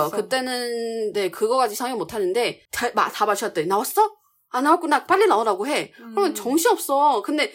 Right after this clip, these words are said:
Speaker 2: 진짜 뷔페를 하면 다 편하잖아.
Speaker 1: 그렇지.
Speaker 2: 너도 그냥 자기 소도 따로, 그냥 때로 하고,
Speaker 1: 음.
Speaker 2: 우리도 그냥
Speaker 1: 먹고
Speaker 2: 우-,
Speaker 1: 싶은 거 먹고.
Speaker 2: 맞아.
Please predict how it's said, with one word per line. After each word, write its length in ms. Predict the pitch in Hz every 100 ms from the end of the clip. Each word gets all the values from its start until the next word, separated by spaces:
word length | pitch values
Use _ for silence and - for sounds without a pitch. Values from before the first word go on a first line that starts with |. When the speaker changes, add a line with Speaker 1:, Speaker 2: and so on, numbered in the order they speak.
| -
Speaker 2:
진짜 360 | - 277 269 294
뷔페를 800 | 254 - - 269 240 233 233 220
하면 360 | - 381 359 320
다 180 | - -
편하잖아. 760 | - 403 320 269 240 240 226
Speaker 1:
그렇지. 540 | 185 240 - - 202 180 _ _
Speaker 2:
너도 540 | 269 349 427 415 233
그냥 260 | - 302 277
자기 260 | 269 254
소도 280 | 294 359 349
따로, 300 | 349 349 339
그냥 280 | - 285 262
때로 200 | 359 339
하고, 680 | 339 381 359 294 269 180 147
Speaker 1:
음. 260 | - 226 208
Speaker 2:
우리도 300 | 254 320 330
그냥 140 | 320 262
Speaker 1:
먹고 80 | 349
Speaker 2:
우-, 40 |
Speaker 1:
싶은 240 | 440 311
거 100 | 294
먹고. 440 | 254 190 - 196 185
Speaker 2:
맞아. 340 | 269 285 285